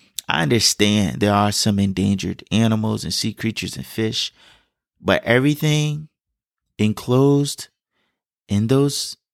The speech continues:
areas are not endangered. So you can't tell me that's the reason why you have everything there. No, it's an attraction. People are attracted to it,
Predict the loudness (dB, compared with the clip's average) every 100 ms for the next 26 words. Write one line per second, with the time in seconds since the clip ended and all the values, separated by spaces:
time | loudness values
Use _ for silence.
0 | 0 4 4 4 2 -2 -8 -12 _ -4
1 | 0 0 0 -2 -2 -2 -4 -8 -14 -20
2 | _ _ _ _ _ _ _ _ _ -4
3 | 0 0 2 -2 0 0 0 0 -2 0
4 | 2 0 0 0 0 0 0 0 2 0
5 | 0 0 0 0 -2 -4 -12 _ _ 0
6 | 0 0 -2 -2 -2 -4 -6 -8 -2 0
7 | 0 -2 -2 -2 -2 0 0 0 -2 -6
8 | -12 _ _ _ _ _ _ _ _ _
9 | _ _ _ _ _ -2 2 2 4 2
10 | 2 0 0 0 -2 -2 0 -2 -4